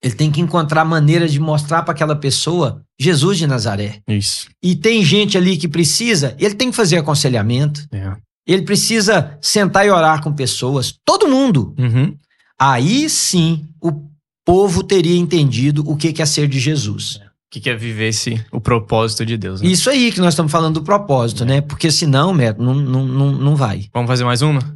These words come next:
Speaker 2: Acho
Speaker 1: que
Speaker 2: que
Speaker 1: dá
Speaker 2: tá
Speaker 1: o tempo?
Speaker 2: ligado a isso.
Speaker 1: Então tá, vamos lá.
Speaker 2: Agora, um, um rap-, um jovem perguntou aqui. Um pastor precisa ser formado em teologia?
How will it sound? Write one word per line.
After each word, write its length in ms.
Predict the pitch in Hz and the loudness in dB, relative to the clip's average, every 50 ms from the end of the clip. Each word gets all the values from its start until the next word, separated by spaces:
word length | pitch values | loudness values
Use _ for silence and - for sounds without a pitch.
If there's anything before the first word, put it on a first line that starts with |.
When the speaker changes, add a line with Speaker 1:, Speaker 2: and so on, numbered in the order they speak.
| - - - | -10 -4 0
Speaker 2:
Acho 160 | 123 123 131 | 2 2 2
Speaker 1:
que 60 | 123 | 2
Speaker 2:
que 60 | - - | 2 2
Speaker 1:
dá 60 | 143 | 4
Speaker 2:
tá 60 | 147 | 4
Speaker 1:
o 40 | 147 | 4
tempo? 440 | 147 151 226 269 269 - - - 131 | 4 2 2 2 2 0 -2 0 2
Speaker 2:
ligado 440 | 139 143 127 131 135 139 139 135 143 | 2 2 4 4 4 4 4 2 2
a 80 | 135 | 2
isso. 180 | 123 113 101 - | 2 0 0 0
Speaker 1:
Então 160 | - 131 160 | 0 0 0
tá, 180 | 165 - 139 110 | 2 2 0 0
vamos 220 | 101 127 151 180 | 2 0 0 0
lá. 160 | 175 131 104 92 - - _ _ _ - | 0 -2 -2 -4 -8 -14 _ _ _ -2
Speaker 2:
Agora, 560 | - 131 139 139 147 139 123 107 101 104 120 135 - - | 0 2 4 4 4 4 4 2 0 -4 -6 -10 -12 -10
um, 320 | - 107 104 113 113 113 110 107 - _ - | -8 -6 -4 -4 -4 -4 -6 -10 -12 _ -8
um 200 | - 123 113 110 | -4 -2 0 0
rap-, 220 | 110 117 113 - - | 2 0 0 0 -2
um 120 | 123 120 | 0 2
jovem 400 | 117 127 127 131 127 131 131 - - - - - | 4 4 4 4 4 2 2 0 -2 -6 -4 0
perguntou 300 | - 131 135 131 139 131 | 2 2 2 4 2 2
aqui. 280 | 131 - 113 98 - - _ _ - - - - _ _ - | 0 0 -2 -4 -4 -6 _ _ -20 -20 -20 -20 _ _ 0
Um 120 | 147 170 175 | 2 2 4
pastor 400 | 185 180 170 151 - 165 156 151 | 4 4 4 4 2 2 2 2
precisa 520 | 147 147 143 139 135 - - 160 165 160 147 | 4 2 2 2 2 0 0 2 2 2 2
ser 200 | - 143 131 127 | 2 0 0 -2
formado 760 | - - - 139 131 127 123 120 123 127 131 160 180 180 | -2 -2 0 0 2 2 2 2 2 4 4 4 4 2
em 80 | 196 190 | 2 2
teologia? 680 | 175 175 170 156 151 143 117 127 147 202 226 - - | 4 4 4 4 4 4 4 2 2 2 0 -2 -6